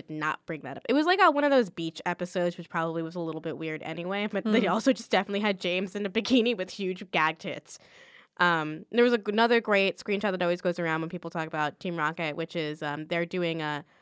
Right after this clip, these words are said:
Speaker 1: a husband and, like, a, a marriage
Speaker 2: Uh-huh.
Speaker 1: scene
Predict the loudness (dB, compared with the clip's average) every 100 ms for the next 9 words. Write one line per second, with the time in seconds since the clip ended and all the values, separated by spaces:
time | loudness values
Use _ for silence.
0 | _ _ -4 0 0 -2 -2 -2 -4 -4
1 | -4 -4 -4 -4 -2 -2 0 -2 -4 -12
2 | -14 -6 0 2 4 0